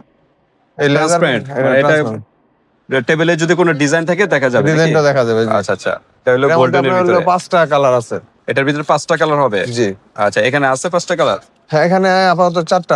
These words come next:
Speaker 1: আছে।
Speaker 2: চারটা আছে, দেওয়া
Speaker 1: হুম।
Speaker 2: যাবে, সমস্যা নেই। বাকি
Speaker 1: তাহলে যে
Speaker 2: কালারগুলো
Speaker 1: এই আর
Speaker 2: দেখা
Speaker 1: একটা, এই
Speaker 2: যাবে।
Speaker 1: কালারটাও দেখা দেন, এটা
Speaker 2: এক
Speaker 1: অনেক
Speaker 2: একটা, এক
Speaker 1: সুন্দর
Speaker 2: একটা
Speaker 1: কালার।
Speaker 2: ডিজাইন।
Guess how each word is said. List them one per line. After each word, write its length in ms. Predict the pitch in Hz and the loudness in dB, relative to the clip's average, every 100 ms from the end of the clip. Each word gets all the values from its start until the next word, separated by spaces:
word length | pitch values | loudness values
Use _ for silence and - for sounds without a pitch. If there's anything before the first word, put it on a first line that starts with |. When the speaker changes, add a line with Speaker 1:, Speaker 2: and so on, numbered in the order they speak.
| 127 | -2
Speaker 1:
আছে। 160 | 120 107 - | -4 -10 -4
Speaker 2:
চারটা 260 | 135 - 127 120 | -4 0 0 0
আছে, 160 | 170 196 | 0 0
দেওয়া 160 | 156 143 | 2 2
Speaker 1:
হুম। 80 | 123 | 2
Speaker 2:
যাবে, 120 | 113 117 | 0 0
সমস্যা 260 | 107 - 117 | -2 -2 -2
নেই। 80 | 175 | -2
বাকি 80 | 180 _ - | -4 _ -4
Speaker 1:
তাহলে 220 | 117 151 | -2 2
যে 60 | 151 | 2
Speaker 2:
কালারগুলো 260 | - - | 2 2
Speaker 1:
এই 60 | 165 | 2
আর 100 | 165 | 2
Speaker 2:
দেখা 60 | 151 | 0
Speaker 1:
একটা, 160 | 143 | 0
এই 80 | 151 | 0
Speaker 2:
যাবে। 80 | 156 | 2
Speaker 1:
কালারটাও 300 | 156 143 139 127 | 0 2 0 2
দেখা 120 | 123 | 0
দেন, 100 | 120 | 0
এটা 120 | 139 120 | 0 2
Speaker 2:
এক 140 | 160 | 2
Speaker 1:
অনেক 120 | 165 180 | 2 0
Speaker 2:
একটা, 100 | 104 | 0
এক 60 | |
Speaker 1:
সুন্দর 180 | - 147 | 2 0
Speaker 2:
একটা 120 | 123 | 2
Speaker 1:
কালার। 160 | 110 98 110 | 0 -2 -4
Speaker 2:
ডিজাইন। 300 | 110 104 | -2 -2